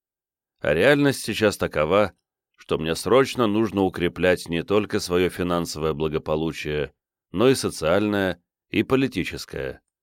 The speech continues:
Ладно, финансовое более или менее нормальное после нахождения в пещерке сундучков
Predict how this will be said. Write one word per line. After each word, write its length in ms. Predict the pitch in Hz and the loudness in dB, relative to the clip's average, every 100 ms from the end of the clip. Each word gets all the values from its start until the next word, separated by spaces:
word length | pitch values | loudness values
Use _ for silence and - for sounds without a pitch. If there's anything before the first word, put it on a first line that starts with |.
| _ _ _ _ _ - | _ _ _ _ _ -12
Ладно, 520 | 69 82 110 104 101 | -2 2 2 2 0
финансовое 600 | - 104 117 110 107 101 | 0 2 2 2 2 2
более 340 | 92 101 98 95 | 4 4 6 4
или 100 | 87 | 4
менее 360 | 90 92 90 | 0 0 0
нормальное 600 | 87 82 85 85 82 78 | 0 -2 0 0 0 -4
после 300 | 76 80 - | -4 -6 -4
нахождения 640 | 80 78 82 71 82 80 76 | -6 -4 -4 -2 -4 -2 -6
в 80 | - | -8
пещерке 560 | 78 - 87 76 82 | -10 -4 -2 -2 -6
сундучков 720 | - 82 78 - - 90 - | -8 -6 -6 -6 -2 -2 -2